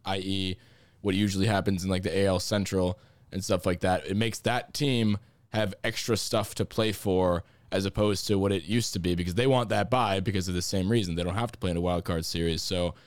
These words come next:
uh, after a one time through or one real time through, 'cause twenty twenty, and then, I don't know, a few times through seeing this new format, I, I really like it, and I think it's working. So I think that's one thing that,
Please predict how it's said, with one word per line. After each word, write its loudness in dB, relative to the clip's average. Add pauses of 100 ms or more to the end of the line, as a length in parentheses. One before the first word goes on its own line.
(360)
uh, -4 (240)
after 2 (120)
a 4
one 4
time 2
through 4
or 4
one 2
real 4
time 0
through, 2
'cause -4
twenty 0
twenty, 2
and 2
then, 0 (520)
I 0
don't -2
know, -2
a -10
few 0
times 2
through 4
seeing 0
this 0
new 4
format, 2
I, 0
I -2
really 0
like -2
it, 0
and -4
I -2
think -6
it's -8
working. -4
So -4
I 0
think -2
that's -2
one 0
thing 0
that, -2